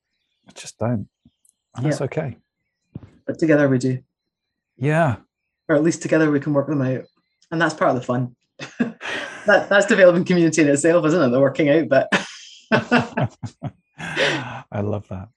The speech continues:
Speaker 1: I love that. Well, Diane, look, thank you so much. That's been just such a, a helpful. Um, I think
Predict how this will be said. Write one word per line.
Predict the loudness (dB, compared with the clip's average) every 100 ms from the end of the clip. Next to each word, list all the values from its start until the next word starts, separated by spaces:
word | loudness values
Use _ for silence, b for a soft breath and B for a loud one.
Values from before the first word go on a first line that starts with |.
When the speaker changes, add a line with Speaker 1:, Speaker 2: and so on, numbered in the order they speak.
| -8
Speaker 1:
I |
love | -6 -6 -6
that. | -6
Well, | -6
Diane, | 0 2 4 2
look, | 0 0
thank | -2 -2 -4
you | -8
so | 0 2
much. | 2 0 -4 -10
That's | -14
been | -10 -8 -8
just | -8 -10
such | -8 -10 -10
a, | -10 -10 -10 -10
a |
helpful. | -6 -6 -6 -8 -8 -8 B B B -2
Um, | -2 0
I | -4
think | -2 -4